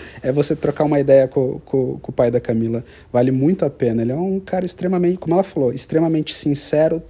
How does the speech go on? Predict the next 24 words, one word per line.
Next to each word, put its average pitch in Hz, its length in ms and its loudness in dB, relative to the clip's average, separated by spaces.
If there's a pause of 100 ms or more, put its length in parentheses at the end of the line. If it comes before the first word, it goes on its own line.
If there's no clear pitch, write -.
transparente, 160 800 2
mas 165 200 0
de 165 100 -4
bom 180 220 2
coração, 127 420 -2
sem, 143 380 0 (280)
sem 151 220 0
maldades. 127 920 0 (360)
Então, 135 260 0
quando 139 180 2
a 139 60 4
gente 147 280 0
tem 151 260 2
esse 190 200 -2
encontro 143 500 0
lá 127 100 2
atrás, 131 400 0
ele, 123 180 0
e, 120 380 -4
e - 20 0
ele 123 140 0
faz 135 260 0
essa 139 160 -6
abordagem, 139 920 0